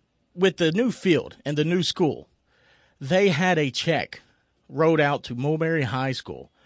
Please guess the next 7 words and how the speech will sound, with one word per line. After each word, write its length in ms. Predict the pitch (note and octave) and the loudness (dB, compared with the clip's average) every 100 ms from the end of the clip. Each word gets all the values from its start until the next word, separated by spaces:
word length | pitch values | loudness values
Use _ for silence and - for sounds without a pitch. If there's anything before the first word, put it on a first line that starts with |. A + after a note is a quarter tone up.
| _ _ _ | _ _ _
for 140 | F#2+ G#2+ | -12 -10
two 360 | - F#3+ G#3 | -4 -2 0
hundred 500 | C3+ E3 D#3+ C#3+ B2+ - _ _ | 0 -2 -4 -6 -6 -12 _ _
fifty 440 | D3+ D3+ - D#3 - _ | -4 -4 -8 -12 -12 _
thousand 880 | - - - G#2 A2 A#2+ A2 A2+ A2+ _ _ A2+ | -20 -10 -2 -2 -2 -6 -6 -8 -8 _ _ -14
dollars. 580 | G2+ F2 D#2+ C#2+ - - _ _ - _ | -6 -4 -6 -10 -16 -20 _ _ -20 _
Look, 200 | - B2+ | -4 -4